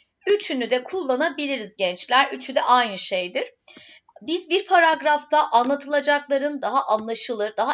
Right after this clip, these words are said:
etkileyici ve daha süslü hale gelebilmesi için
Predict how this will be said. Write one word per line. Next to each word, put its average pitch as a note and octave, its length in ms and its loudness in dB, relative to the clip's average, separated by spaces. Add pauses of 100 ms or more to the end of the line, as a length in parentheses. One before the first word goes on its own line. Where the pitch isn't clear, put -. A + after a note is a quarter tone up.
etkileyici B3 800 -4 (280)
ve C4+ 120 0
daha D#4 220 2
süslü F#4 420 -6
hale A3+ 360 6
gelebilmesi D4 760 -4
için D4 360 -6